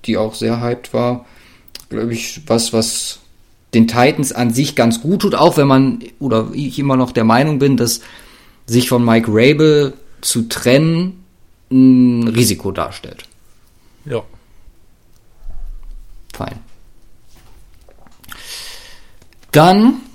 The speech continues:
Speaker 2: <laughs>
Speaker 1: ja, ich, äh, nehme der ganzen Sache mal, dass du mir dazu stimmst.
Speaker 2: Ja, richtig. Es, äh, kam ja auch keine Frage in meiner Richtung, ne?
Speaker 1: Ach so, ja, du, du hast auch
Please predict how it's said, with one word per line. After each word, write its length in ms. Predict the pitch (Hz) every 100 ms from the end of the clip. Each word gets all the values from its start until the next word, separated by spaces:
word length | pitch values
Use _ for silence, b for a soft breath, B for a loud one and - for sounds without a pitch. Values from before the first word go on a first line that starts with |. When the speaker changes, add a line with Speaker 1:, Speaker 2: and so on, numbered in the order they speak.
| -
Speaker 2:
<laughs> 120 | 269 - 220 - - _ _ _ - _ _ - b b b -
Speaker 1:
ja, 120 | 123
ich, 180 | 147 95
äh, 280 | 117 117 117
nehme 280 | 117 127 120
der 120 | 117
ganzen 220 | 113 113
Sache 220 | 113 117
mal, 140 | 104 104
dass 160 | 98
du 60 | 104
mir 100 | 101
dazu 300 | 95 - 98
stimmst. 420 | - 82 80 - - - - - 220
Speaker 2:
Ja, 240 | 156 214
richtig. 500 | 151 - - 117 -
Es, 300 | 120 107 -
äh, 200 | 120 110 104
kam 200 | - 127
ja 60 | 110
auch 80 | 98
keine 220 | 113 104
Frage 360 | 98 110 120 110
in 80 |
meiner 280 | 90 87 87
Richtung, 380 | 98 - 101 92
ne? 100 | 110 117 b b -
Speaker 1:
Ach 100 | -
so, 260 | - 107 104
ja, 140 | 98
du, 100 | 110
du 300 | 107 107 110
hast 200 | 110 131
auch 180 | - 117